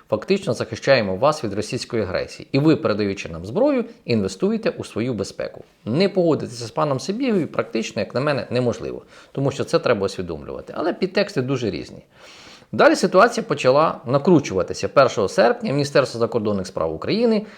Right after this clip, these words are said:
вирішило запросити польського посла Бартоса Ціхоцького і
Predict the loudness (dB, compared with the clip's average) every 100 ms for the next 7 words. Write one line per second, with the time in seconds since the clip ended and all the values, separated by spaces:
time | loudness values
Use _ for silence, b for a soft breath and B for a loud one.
0 | B 2 4 4 0 -2 0 6 6 6
1 | 2 2 0 -2 0 2 2 0 -4 -2
2 | -2 2 4 2 B B -2 4 6 4
3 | -2 0 0 -2 -10 -6 -2 2 2 2
4 | -2 0 0 -2 B B _ _ 0 0
5 | 0